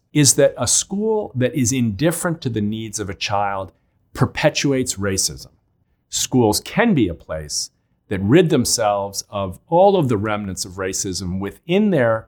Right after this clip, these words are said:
walls and focus on the development of, optimizing the development of each child. And to do that, we have to listen to the head and the heart,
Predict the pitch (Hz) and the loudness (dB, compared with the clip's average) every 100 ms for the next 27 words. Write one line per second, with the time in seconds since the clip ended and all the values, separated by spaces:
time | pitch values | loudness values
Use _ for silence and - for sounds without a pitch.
0 | _ 95 85 64 65 - - _ _ _ | _ -4 -4 -4 -12 -18 -18 _ _ _
1 | _ _ _ - 101 - 151 147 151 - | _ _ _ -2 -2 2 0 2 0 -2
2 | - 117 104 101 101 120 117 104 92 - | -2 0 0 0 0 0 0 -6 -8 -12
3 | - 143 160 160 143 135 120 110 104 107 | -2 0 2 0 0 0 0 -2 0 0
4 | 104 95 85 143 139 - - 120 110 - | 0 -4 -8 -6 -6 -6 0 2 2 -2
5 | 110 98 87 87 160 151 127 110 107 98 | -6 -6 -4 0 2 4 2 0 -4 -6
6 | 95 92 107 143 156 - 160 160 - _ | -6 -8 -2 2 2 2 0 -4 -8 _
7 | _ - 87 101 - 143 151 - 143 165 | _ -4 0 0 0 0 0 0 -2 2
8 | 202 180 123 127 131 | 2 2 0 0 -4